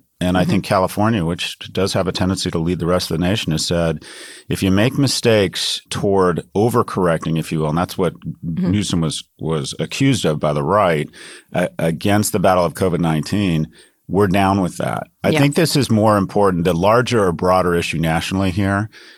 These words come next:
Speaker 1: is that Newsom, who was seen as being more aggressive, if you will, in his
Speaker 2: He was, yeah.
Speaker 1: decisions, uh, you know, he was, he was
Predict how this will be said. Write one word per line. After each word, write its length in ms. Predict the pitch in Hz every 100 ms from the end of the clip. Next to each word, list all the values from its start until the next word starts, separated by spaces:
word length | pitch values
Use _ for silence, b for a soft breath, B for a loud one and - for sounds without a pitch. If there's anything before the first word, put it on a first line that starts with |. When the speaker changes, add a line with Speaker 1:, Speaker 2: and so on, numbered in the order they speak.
| B
Speaker 1:
is 160 | - 87
that 120 | 95
Newsom, 540 | 85 107 110 110 104 92
who 140 | 98
was 120 | 87 -
seen 300 | 95 92 87
as 180 | 82
being 440 | - 85 80 76 - -
more 180 | 82 80
aggressive, 680 | 82 76 76 85 95 101 80
if 140 | 78
you 120 | 82
will, 180 | 78 76
in 80 | 76
his 80 | 76
Speaker 2:
He 100 | 151
was, 200 | 147 131
yeah. 60 |
Speaker 1:
decisions, 460 | 87 160 156 151 - B B B B B -
uh, 40 |
you 120 | 85
know, 140 | 85 76
he 140 | 110
was, 160 | 101 90
he 140 | 107
was 160 | 127